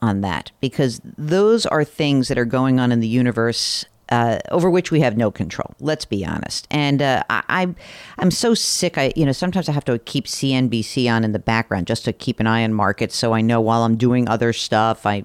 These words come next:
make sure that I don't need to be doing something for C B S. And the nonsense that is uttered on that network is beyond belief to me.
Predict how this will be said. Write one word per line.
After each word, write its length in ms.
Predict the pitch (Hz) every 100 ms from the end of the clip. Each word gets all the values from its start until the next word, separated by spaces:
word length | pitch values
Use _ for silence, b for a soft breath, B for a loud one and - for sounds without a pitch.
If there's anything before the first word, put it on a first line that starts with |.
| -
make 300 | 110 110 -
sure 240 | - 117
that 100 | 113
I 80 | 113
don't 180 | 120 117
need 140 | 113
to 60 | -
be 100 | 107
doing 220 | 117 117
something 280 | 127 - 110
for 140 | 117
C 200 | - 117
B 180 | 110 110
S. 260 | 107 - - B B B B
And 320 | 156 147 143 135
the 180 | 147 151
nonsense 880 | 151 151 165 214 226 220 202 202 -
that 260 | 143 147 139
is 140 | 135 -
uttered 340 | 131 120 110 -
on 200 | 117 117
that 240 | 120 131 123
network 560 | 120 - 110 107 - -
is 300 | 120 117 -
beyond 760 | 123 107 123 127 123 123 107
belief 420 | 117 113 113 107 -
to 140 | 104
me. 320 | 98 78 -